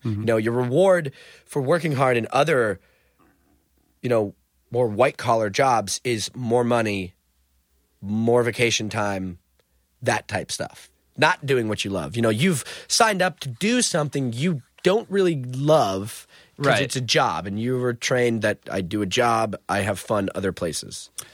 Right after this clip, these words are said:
Speaker 1: Well, some people work to live, some people live to work. You
Speaker 2: Yeah.
Speaker 1: know, it just, it just depends
Speaker 3: And
Speaker 1: on
Speaker 3: how you
Speaker 1: the
Speaker 3: define
Speaker 1: mentality.
Speaker 3: success, I think, too. I mean, for me, I'd rather do something I like and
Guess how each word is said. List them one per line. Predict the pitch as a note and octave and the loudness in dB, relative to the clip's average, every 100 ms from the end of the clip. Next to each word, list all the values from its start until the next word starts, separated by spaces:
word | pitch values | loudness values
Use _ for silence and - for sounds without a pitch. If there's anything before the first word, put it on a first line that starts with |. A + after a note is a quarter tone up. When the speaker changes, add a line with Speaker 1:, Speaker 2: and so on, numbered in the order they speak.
| - | -6
Speaker 1:
Well, | E3+ | -2
some | F#3 F3 | 2 2
people | D3+ A#2+ | 4 2
work | A#2+ A2+ | 2 -2
to | G#2+ | -6
live, | G#2+ A2+ | -6 -6
some | - A2 | -10 -14
people | A2+ A2 | -10 -8
live | A2 A2+ | -6 -4
to | |
work. | C3 A#2 F#2 | -4 -4 0
You | G#3+ | 2
Speaker 2:
Yeah. | G#2 | 2
Speaker 1:
know, | |
it | G#2 | -4
just, | A#2 - | -10 -12
it | - | -14
just | - - | -14 -14
depends | - - C3 | -10 -4 -2
Speaker 3:
And | B2+ | 0
Speaker 1:
on | |
Speaker 3:
how | C#3 D#3 | 0 0
you | C3+ | 0
Speaker 1:
the | |
Speaker 3:
define | C3+ - C3 B2 | -2 0 0 0
Speaker 1:
mentality. | A#2 A2 | -4 -4
Speaker 3:
success, | C3 B2 - | 0 0 0
I | F#2+ | -2
think, | G#2+ G#2 | -4 -4
too. | - A#2+ F#2 | -2 -2 -2
I | |
mean, | F#2 F2 F2+ - _ _ _ | -2 -4 -6 -12 _ _ _
for | G#2+ | -2
me, | A2+ A2 | 2 2
I'd | G2+ | 2
rather | G2+ G2+ G2 F#2+ | 0 0 0 -2
do | F#2 - F#2+ | -4 -6 -6
something | F#2 F#2 F#2+ | -4 -6 -4
I | F#2 | -2
like | F#2 F2+ | -2 -2
and | F2+ F2 E2 D#2 | -4 -6 -8 -14